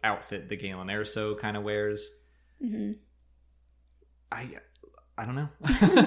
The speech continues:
Speaker 1: <laughs>
Speaker 2: So, uh, we, we're talking about why they want this bounty. He obviously wants it alive. Uh, Werner Herzog's character is like, "I could take it either way."
Speaker 1: <laughs> Yeah.
Speaker 2: Um, but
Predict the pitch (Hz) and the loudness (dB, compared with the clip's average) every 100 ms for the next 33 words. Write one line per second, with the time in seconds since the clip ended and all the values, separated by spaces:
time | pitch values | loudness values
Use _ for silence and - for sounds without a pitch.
0 | - - - 302 285 247 233 - - - | 4 -12 -2 4 6 6 2 -6 -18 -14
1 | - - _ _ - 226 226 220 - - | -14 -14 _ _ -20 -14 -10 -10 -12 -20
2 | - 214 208 240 208 208 208 196 196 190 | -10 -4 -2 2 0 0 -2 2 2 0
3 | - - - - - 196 196 202 220 214 | -8 -20 -20 -20 -12 -4 0 2 2 2
4 | 208 226 - 226 190 185 208 - - 196 | 0 -4 -10 -4 -4 0 0 0 -2 -6
5 | - 240 247 - 220 214 220 - - - | -2 0 0 -2 -2 -2 -4 -8 -20 -20
6 | _ _ _ _ - 262 233 214 208 214 | _ _ _ _ 2 6 8 6 2 2
7 | 196 196 202 - 180 196 208 208 202 202 | 0 0 0 -4 -4 0 2 2 0 -2
8 | 202 - - _ - - - 202 208 208 | -4 -14 -20 _ -16 -12 -6 -4 -2 -2
9 | 214 196 202 190 - 202 190 196 190 196 | -2 0 -2 -2 -4 -4 -2 -6 -2 -2
10 | 180 - - 247 247 247 208 202 196 190 | -2 0 -2 0 -2 0 0 0 -2 -2
11 | 269 269 254 247 - - 95 - - - | 0 2 2 4 2 0 -4 -6 -20 -8
12 | 208 208 208 202 196 196 - - _ - | 0 2 2 0 -2 -4 -8 -14 _ -6
13 | 190 202 196 | 2 4 2